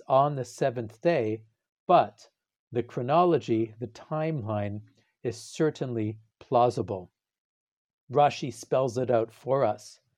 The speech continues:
Remember Moshe and Aharon's demand from the first time that they met with Pharaoh. "Derech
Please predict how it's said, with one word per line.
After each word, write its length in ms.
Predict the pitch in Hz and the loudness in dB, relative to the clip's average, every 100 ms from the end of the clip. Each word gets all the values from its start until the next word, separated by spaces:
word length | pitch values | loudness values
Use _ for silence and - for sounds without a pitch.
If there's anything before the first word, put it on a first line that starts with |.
| _ _ _ - | _ _ _ -4
Remember 480 | 147 165 170 170 | 2 2 4 4
Moshe 400 | 156 143 - - | 4 0 -4 -2
and 500 | 151 156 160 143 135 | 2 2 2 0 -4
Aharon's 920 | 131 127 123 113 139 151 151 147 139 - _ _ 104 | -4 0 0 2 2 2 2 -4 -10 -18 _ _ -4
demand 800 | 127 123 131 139 120 90 92 - _ _ _ _ | -2 2 4 4 2 -2 -10 -20 _ _ _ _
from 160 | 120 120 | -8 -8
the 80 | 107 | -8
first 540 | - 165 165 - - | -4 0 0 -2 -6
time 400 | 151 139 135 135 _ _ _ | -4 -2 -4 -8 _ _ _
that 300 | 107 127 120 | -4 -2 0
they 140 | 113 110 | 0 -2
met 340 | 113 135 143 | 0 -2 -2
with 240 | 120 123 120 | -2 -4 -6
Pharaoh. 640 | - 131 123 113 87 - _ _ 123 | -4 0 2 2 0 -12 _ _ -12
"Derech 680 | 107 143 175 175 170 - | 2 6 6 4 0 -4